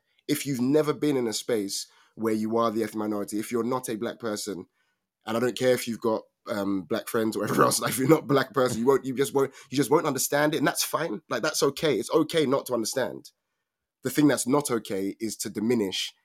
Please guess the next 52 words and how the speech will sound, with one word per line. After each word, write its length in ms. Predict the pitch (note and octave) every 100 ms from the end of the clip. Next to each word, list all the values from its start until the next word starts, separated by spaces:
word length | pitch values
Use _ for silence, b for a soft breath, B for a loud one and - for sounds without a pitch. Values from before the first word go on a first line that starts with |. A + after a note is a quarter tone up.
| _ A2
and 220 | A2 G#2+
to, 100 | A2+
like, 240 | G#2+ G2+
try 160 | - A2+
to 80 | G2+
palm 360 | - A2+ A2
off 300 | G#2+ G2+ - _ b
and 160 | A2 G#2+
say, 80 | G#2+
"Nah, 200 | A2 G2+
nah, 140 | F#2+
nah, 140 | F#2 F2+
nah, 100 | F2
nah, 80 | E2+
nah, 140 | E2+
I'm 80 | G2
sure, 360 | - G#2+ G2 b b
I'm 100 | A#2+
sure 200 | B2+ C#3+
it's 100 | A#2+
nothing. 300 | B2 A2+ G#2
I 60 | G2+
think, 200 | B2 A2
um, 160 | G#2+ G2
it'll 120 | A#2
be 80 | A#2
fine. 260 | - A2+ G2+
It's 100 | A#2+
all 80 | A#2
in 80 | A2
your 100 | G2+
head." 160 | F#2 _ b b
Like, 160 | A2 G2
that's 220 | C3 -
obviously 240 | A#2+ A2 G#2+
not 220 | A2+ -
okay. 280 | F#2+ F#2+ C2+ _ _ _ -
Um, 440 | G2 F#2 F#2 E2 _ _ -
but 220 | G#2+ F#2+ B2
if 140 | A#2
you 60 | B2
don't 180 | D3+ C3+
understand, 460 | B2 - A#2 A2+
that's 160 | A#2 -
cool. 340 | - D3+ G2
Just 460 | E2 G2 - - - _ _ -
listen 400 | C3 - A2 G#2+
and 120 | G#2
accept, 600 | - - A2 - - - _ _ _ -
and 240 | G#2 G#2
then 320 | G2+ G2 G2 -
try 520 | - - A#2+ A2